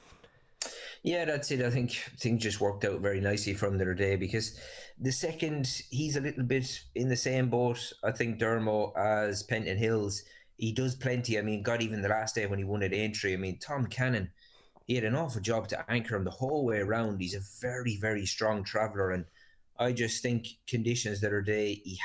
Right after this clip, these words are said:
has gotten a little bit tired, and he, he's given the Twisting Horse another chance to come and grab him on the line. I definitely think the best horse for me is, has,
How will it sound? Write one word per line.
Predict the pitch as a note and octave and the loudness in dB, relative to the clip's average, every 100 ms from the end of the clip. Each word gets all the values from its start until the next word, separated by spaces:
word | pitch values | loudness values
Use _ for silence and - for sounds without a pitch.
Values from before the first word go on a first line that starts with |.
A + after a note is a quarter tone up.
| - | 0
has | A#2 A2 | 0 0
gotten | - A2 - | -2 -2 0
a | G2+ | 0
little | G#2 G2 | 0 0
bit | G#2 G2+ | -2 -2
tired, | - G#2+ G#2 G2 | 0 0 2 2
and | F#2+ F#2+ - | 0 -2 -6
he, | G2 | -6
he's | - F#2+ | -6 -6
given | G#2+ G#2 | -4 -2
the | G2 | -2
Twisting | G2 G#2+ - F#2+ | -2 -2 -2 -2
Horse | G2+ G2 | 0 0
another | F#2 G2+ G2 | 0 2 2
chance | F#2+ G2 G2 - | 0 0 0 -2
to | |
come | - G2+ | -4 -2
and | F#2+ | 0
grab | G#2 G2 | 0 0
him | F#2 | 0
on | F#2 | -2
the | F#2 | 0
line. | G2 G2+ F#2+ F2 - - - | 0 2 0 -2 -10 -20 -4
I | G2+ | -2
definitely | G2 C3 B2+ A2+ F#2 | 0 0 0 0 -2
think | F#2+ | -2
the | F2+ | -2
best | E2 F#2+ - | -2 -2 0
horse | F#2 F2 | -2 -2
for | - | -2
me | F2 F2 | -2 0
is, | E2 - | -2 -4
has, | E2+ - | -6 -6